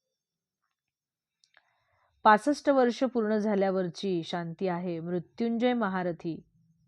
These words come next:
तिची प्रधान देवता आहे मृत्युंजय महारथ, समिध आहे आज्य, चरू, पायस.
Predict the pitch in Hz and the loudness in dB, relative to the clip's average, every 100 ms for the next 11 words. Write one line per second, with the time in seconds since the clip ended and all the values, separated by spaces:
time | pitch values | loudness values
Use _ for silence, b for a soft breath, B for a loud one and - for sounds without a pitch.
0 | _ _ _ _ _ _ - 175 190 190 | _ _ _ _ _ _ -8 -4 -2 0
1 | 185 196 233 202 185 170 185 175 185 170 | 0 0 0 0 0 0 -2 0 -2 -4
2 | 156 180 175 - 190 180 170 185 160 175 | -4 -6 -6 -4 -4 -4 -4 -4 -4 -10
3 | _ _ _ 175 170 202 220 175 - _ | _ _ _ -8 -4 0 0 -2 -6 _
4 | _ _ _ _ _ _ - - 214 208 | _ _ _ _ _ _ -16 0 2 4
5 | 233 226 185 190 180 160 - 180 196 170 | 4 4 2 0 -2 -4 -6 -2 -2 -2
6 | 180 180 175 170 - 165 165 156 | -4 -4 -4 -4 -6 -8 -8 -10